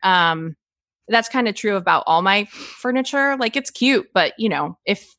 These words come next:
something were to happen, it would not be the end of the world. And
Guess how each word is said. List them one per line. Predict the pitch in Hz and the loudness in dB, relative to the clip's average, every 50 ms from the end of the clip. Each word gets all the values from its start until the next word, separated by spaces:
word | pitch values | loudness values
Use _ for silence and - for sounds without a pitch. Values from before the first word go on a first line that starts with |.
| _ | _
something | - - - 185 175 196 190 175 165 | -10 -6 -4 -4 -2 -2 -4 -2 -2
were | 165 160 | 0 0
to | 151 160 | 0 2
happen, | 190 139 151 - - 160 160 | 2 2 2 2 0 -4 -6
it | 135 - | -6 -6
would | 165 170 | -6 -2
not | 165 147 139 - | 0 0 0 0
be | - 160 | -2 -4
the | 160 156 | -6 -6
end | 151 156 | -6 -6
of | 165 - | -8 -10
the | - 160 | -10 -6
world. | 165 160 165 160 160 165 - - _ - - - - - _ _ _ 196 | -2 0 2 2 2 0 -4 -8 _ -20 -20 -20 -20 -20 _ _ _ 0
And | 196 196 196 202 196 185 185 185 180 180 180 180 180 180 175 | 2 2 4 4 4 4 4 4 2 0 0 -2 -4 -4 -6